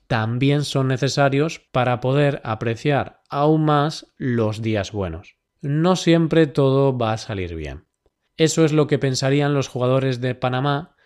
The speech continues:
tras perder ante Bélgica. Si estás siguiendo los partidos de este mundial, habrás visto el baño que los belgas le dieron a los panameños. Bélgica ganó con contundencia por tres cero.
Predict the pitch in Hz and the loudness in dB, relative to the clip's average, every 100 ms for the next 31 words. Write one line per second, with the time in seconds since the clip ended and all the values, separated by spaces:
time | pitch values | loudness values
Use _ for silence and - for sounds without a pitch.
0 | _ _ 135 120 - 120 127 135 120 - | _ _ -4 -4 -4 -2 0 0 0 -6
1 | 104 95 101 151 139 - 107 - _ _ | -8 -4 0 0 0 -8 -14 -20 _ _
2 | _ - 127 113 135 127 139 139 135 131 | _ -12 -10 -4 -2 -2 0 0 0 0
3 | 127 135 123 139 120 110 120 - 127 135 | -2 -6 -4 -2 -2 -4 -8 -6 -4 -2
4 | 139 139 135 156 _ _ _ 135 127 147 | 2 2 0 -4 _ _ _ -2 0 0
5 | 139 165 - 139 135 - 131 120 127 147 | 0 -2 -2 -2 -4 -4 -4 0 2 2
6 | 139 135 147 - 117 110 120 139 135 123 | 2 0 -2 -4 -4 -2 -2 0 0 -2
7 | 139 - 127 120 117 123 135 147 156 - | -4 -6 -4 -2 -2 0 2 0 -2 -4
8 | 131 113 107 - 98 92 135 113 87 - | -4 -4 -6 -8 -6 -4 -4 -4 -8 -16
9 | _ _ _ _ 143 165 151 170 170 170 | _ _ _ _ 2 2 2 0 2 2
10 | 135 127 147 170 - 131 123 120 123 123 | 0 0 0 -2 -4 -2 -2 -2 -2 -4
11 | 117 123 127 160 151 - 139 165 - _ | -2 -4 0 0 0 -2 -2 -2 -8 _
12 | 131 120 113 135 135 - 104 - | -2 -2 -4 -4 -4 -6 -10 -10